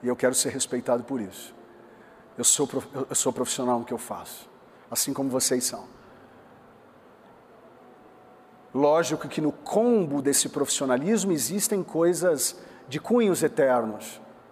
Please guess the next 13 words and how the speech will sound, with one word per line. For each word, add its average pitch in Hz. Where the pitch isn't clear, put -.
mas 254
no 220
dia 160
a -
dia, 160
sou -
um 190
profissional 196
como 190
vocês, 185
estudei 202
pra 135
isso. -